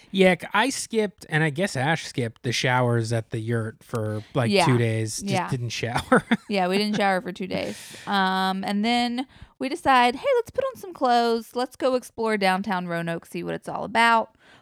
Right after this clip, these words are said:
Speaker 2: We're walking around. Downtown Roanoke's cute. I like the little city market. I like, I like how walkable it is. Nick sees, like, a brewery, and he's like, Hey, you wanna get a couple of beers? 'Cause, you
Speaker 1: Yeah.
Speaker 2: know, we're drinking now.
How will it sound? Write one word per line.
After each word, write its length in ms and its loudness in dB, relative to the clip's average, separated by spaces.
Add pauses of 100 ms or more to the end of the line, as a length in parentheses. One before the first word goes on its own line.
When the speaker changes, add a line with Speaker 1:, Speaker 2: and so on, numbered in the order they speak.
Speaker 2:
We're 120 0
walking 360 4
around. 680 0
Downtown 320 -2 (120)
Roanoke's 360 -6
cute. 400 -2
I 120 0
like 160 -2
the 80 -4
little 200 -2
city 300 -4
market. 680 0
I 100 -2
like, 320 0
I 160 0
like 180 0
how 160 0
walkable 600 0
it 80 -2
is. 480 -2 (380)
Nick 360 0
sees, 300 -4
like, 160 0
a 80 0
brewery, 760 0
and 100 -2
he's 180 -2
like, 220 -4
Hey, 480 -2
you 140 -4
wanna 120 0
get 120 -4
a 80 -10
couple 280 -6
of 100 -6
beers? 680 -8 (420)
'Cause, 140 -2
you 80 0
Speaker 1:
Yeah. 60 4
Speaker 2:
know, 120 4
we're 140 6
drinking 420 2
now. 320 -4